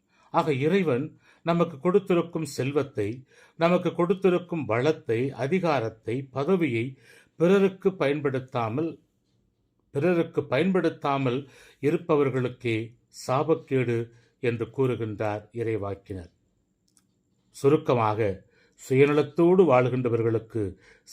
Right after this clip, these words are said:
சாபக்கேடு என்பதை அவர் உறுதிப்படுத்துவதை நாம் பார்க்கலாம். தெற்கு பகுதியான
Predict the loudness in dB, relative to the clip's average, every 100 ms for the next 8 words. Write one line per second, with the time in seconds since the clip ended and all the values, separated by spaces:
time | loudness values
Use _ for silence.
0 | -2 2 4 2 0 0 2 2 0 0
1 | 2 2 0 -4 _ _ -2 -2 0 2
2 | 2 2 -2 -2 -2 0 0 -2 -6 -6
3 | -8 -10 -16 -16 _ _ _ _ _ _
4 | _ -20 _ 2 2 4 2 4 4 4
5 | 4 2